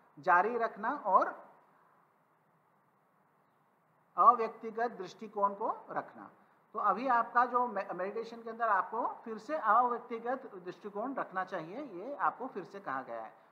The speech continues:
तो आपका जीवन के अंदर भी आप जब जीते हैं, तो आप अगर स-, स-, हर चीज़ को personally लेते हैं,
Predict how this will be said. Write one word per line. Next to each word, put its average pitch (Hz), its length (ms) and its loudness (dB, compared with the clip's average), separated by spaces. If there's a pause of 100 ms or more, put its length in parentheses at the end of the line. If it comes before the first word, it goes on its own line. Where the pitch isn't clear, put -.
(120)
तो 180 60 4
आपका 190 220 2
जीवन 202 360 -6
के 226 80 -8
अंदर 220 200 -6
भी 226 120 -10
आप 220 180 -2
जब 202 200 -6
जीते 202 280 -10
हैं, 254 340 -6 (200)
तो 196 60 2
आप 202 200 4
अगर 208 380 0
स-, 185 100 -4
स-, 185 340 0
हर 190 240 2
चीज़ 226 260 -10
को 240 100 2
personally 214 500 2
लेते 139 220 -8
हैं, 117 200 -18